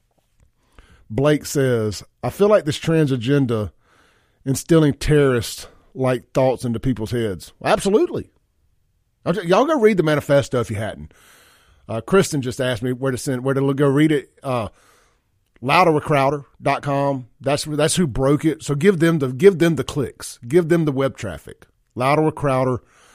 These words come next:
dot com. Uh, Blake says, "Liberal agenda, not trans agenda." Well, liberal agenda and the trans agenda, truly they're the same thing. It's the rainbow agenda.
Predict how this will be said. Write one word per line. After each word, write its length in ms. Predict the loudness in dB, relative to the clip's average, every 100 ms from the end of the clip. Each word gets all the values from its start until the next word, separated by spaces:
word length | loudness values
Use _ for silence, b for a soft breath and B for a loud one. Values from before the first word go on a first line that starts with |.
| b b -6
dot 220 | -4 -4
com. 360 | -6 -8 -12 -18 _ _ _ _ _ _ _ _ _ _ b b b b b
Uh, 140 | -6 -4
Blake 300 | 0 0 0
says, 340 | 0 0 -2
"Liberal 420 | 0 2 2 2
agenda, 440 | 0 0 0 0 0
not 200 | -2 -4
trans 320 | -4 -4 -6
agenda." 320 | -6 -6 -4
Well, 180 | 2 4
liberal 340 | 4 4 2
agenda 320 | 0 0 0
and 80 | -2
the 40 | -2
trans 300 | -2 -2 -4
agenda, 300 | -4 -4 -6
truly 340 | -2 2 2
they're 100 | 0
the 80 | -2
same 280 | -4 -4 -4
thing. 280 | -4 -4
It's 120 | -6 -6
the 80 |
rainbow 360 | -2 -2 0 -2
agenda. 440 | -2 -6 -8 -12